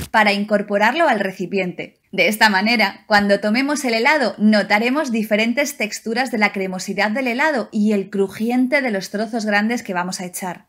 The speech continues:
Veréis que así queda más auténtico, como un verdadero helado de Gijona. Esto va en gustos. Si prefieres encontrarte los tropezones más grandes, simplemente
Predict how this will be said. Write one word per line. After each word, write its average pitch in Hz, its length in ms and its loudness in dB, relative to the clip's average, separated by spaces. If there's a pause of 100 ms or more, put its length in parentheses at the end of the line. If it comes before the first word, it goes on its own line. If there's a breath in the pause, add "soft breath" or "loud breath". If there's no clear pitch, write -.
Veréis 240 460 4
que 247 120 0
así 294 440 -2
queda 247 280 2
más 247 400 4
auténtico, 185 600 -2
como 208 220 0
un 277 240 2
verdadero 196 720 2
helado 233 340 4
de 247 100 -2
Gijona. 185 680 -6 (180)
Esto 339 420 0 (100)
va 226 140 6
en 196 140 -2
gustos. 180 580 -6 (140 soft breath)
Si 247 180 -2
prefieres 220 480 -2
encontrarte 214 640 0
los 180 160 -4
tropezones 185 600 -6
más 196 180 -2
grandes, 262 580 -2
simplemente 277 800 0